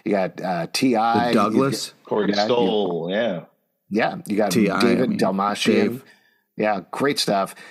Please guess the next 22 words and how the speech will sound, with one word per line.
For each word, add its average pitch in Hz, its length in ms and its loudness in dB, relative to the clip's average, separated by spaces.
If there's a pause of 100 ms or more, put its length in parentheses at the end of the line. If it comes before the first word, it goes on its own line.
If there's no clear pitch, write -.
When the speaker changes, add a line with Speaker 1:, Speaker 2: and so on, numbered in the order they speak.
(160)
Speaker 1:
Um, 147 200 0
shout 214 240 0
out 247 140 0
some 180 140 0
of 170 80 2
your 151 120 2
favorite 127 360 2
supporting 107 500 -2
characters 87 640 -4
or 92 140 -4
moments 87 460 -4
that - 180 -8
you 170 60 -4
like 165 200 -4
in 151 100 -12
particular. - 540 -8
Speaker 3:
Well, 120 120 -2
Speaker 1:
Langston, 110 340 0
Speaker 3:
I 117 40 2
Speaker 1:
do 117 100 2
you 113 60 4
have 110 80 2